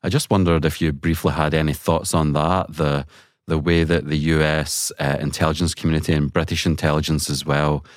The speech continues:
are saying, you know, "Prepare for this false flag operation.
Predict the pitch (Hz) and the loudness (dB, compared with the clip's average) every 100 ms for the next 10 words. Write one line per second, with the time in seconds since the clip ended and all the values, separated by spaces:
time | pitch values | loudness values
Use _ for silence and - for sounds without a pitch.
0 | _ _ _ 73 71 - 85 73 76 76 | _ _ _ -6 -4 0 0 2 2 2
1 | 76 73 73 - - - 98 95 90 - | 2 0 -2 -12 -20 -4 -2 2 0 0
2 | 80 80 - 87 78 - 80 76 78 76 | -2 -2 -2 -2 -2 -2 -2 0 0 -2
3 | 78 76 73 82 76 73 | -2 -2 -2 -4 -4 -4